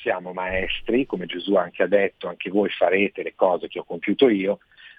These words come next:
però di fatto non lo siamo ancora, perché la nostra coscienza è ancora grezza.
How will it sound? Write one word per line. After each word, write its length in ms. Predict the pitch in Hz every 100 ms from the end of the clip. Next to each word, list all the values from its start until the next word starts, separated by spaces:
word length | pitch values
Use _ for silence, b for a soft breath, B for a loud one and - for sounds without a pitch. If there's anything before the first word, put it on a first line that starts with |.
| -
però 200 | 127 104
di 120 | 107
fatto 440 | - 85 - -
non 120 | 95 85
lo 80 |
siamo 360 | 85 120 90 113
ancora, 520 | 127 - 87 82 95 b b b
perché 220 | - - 101
la 80 | 92
nostra 260 | 95 -
coscienza 460 | - 127 - 82 95
è 20 |
ancora 280 | 85 87 82
grezza. 680 | 80 95 85 80 95 92